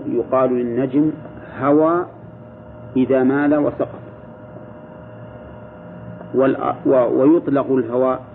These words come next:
<coughs> في الغالب على الميل عن الحق،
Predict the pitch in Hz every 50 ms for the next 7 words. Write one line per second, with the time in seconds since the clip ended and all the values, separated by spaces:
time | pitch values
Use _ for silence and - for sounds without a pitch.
0 | - - - - - - - - - 285 285 330 403 403 294 - - - - -
1 | - - - - - - - - - - - - - - - - - - 123 120
2 | 120 139 147 139 131 131 127 - - - - - - - - - - - - -
3 | - - - - - - - - - - - 127 123 127 139 143 147 143 147 147
4 | 147 - - - - - - - - - - - - 127 131 131 127 127 135 143
5 | 151 151 147 131 120 131 127 123 107 - - 135